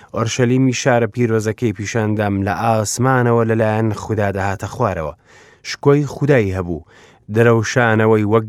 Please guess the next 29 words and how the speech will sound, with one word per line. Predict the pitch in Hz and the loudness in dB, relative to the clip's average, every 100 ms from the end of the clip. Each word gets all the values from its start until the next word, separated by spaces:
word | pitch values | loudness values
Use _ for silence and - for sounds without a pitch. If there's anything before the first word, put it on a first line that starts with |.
| 107 | 0
گران | 117 113 107 | 2 2 2
بەهاترین | 110 120 120 - 156 143 98 | 0 2 0 0 2 2 2
بەرد، | 95 90 _ - 104 | -2 -4 _ -8 -6
وەک | 107 120 117 | -6 -4 2
یەشب، | 147 139 - _ _ _ 117 107 | 2 0 -8 _ _ _ -6 0
ڕوون | 127 143 139 131 | 4 4 4 4
وەک | 131 127 - | 2 -2 -8
کریستاڵ. | 123 113 - 131 120 104 - _ _ _ - | -8 -6 -2 2 2 -2 -10 _ _ _ -16
شورایەکی | - 143 170 175 139 123 135 131 | -6 0 2 2 0 -2 -2 2
گەورە | 131 127 | 4 4
و | 127 110 | 2 2
بەرز | 135 131 123 | 0 0 -2
و | 120 | 2
دوازدە | 131 127 117 113 131 | 4 4 2 0 0
دەرگای | 120 101 107 98 98 | 0 2 2 2 0
هەبوو، | 95 87 _ _ - | -2 -4 _ _ -8
لەسەر | 98 - 120 110 | -6 0 0 2
دەرگاکان | 117 110 117 98 117 113 107 | 0 2 0 2 0 0 2
دوازدە | 113 104 95 117 - | 2 2 2 -2 -4
فریشتە | 113 95 127 104 | -8 -6 -4 -2
هەبوون. | 92 95 85 - _ _ _ - 104 | -2 -4 -4 -10 _ _ _ -6 0
ناوی | 120 120 113 110 | 2 2 2 2
دوازدە | 123 113 104 113 | 4 2 2 2
هۆزەکەی | 113 113 110 - 120 - | 2 2 0 0 0 0
کوڕانی | 123 123 113 104 | 0 2 2 0
ئیسرائیل | 107 - 107 101 113 104 | -4 -2 0 2 0 -2
لەسەر | 101 113 101 | -2 -2 0
دەرگاکان | 110 101 98 - 135 113 | -2 0 0 0 0 0
نووسرابوون. | 98 - 101 90 85 82 | -2 -2 0 2 0 -2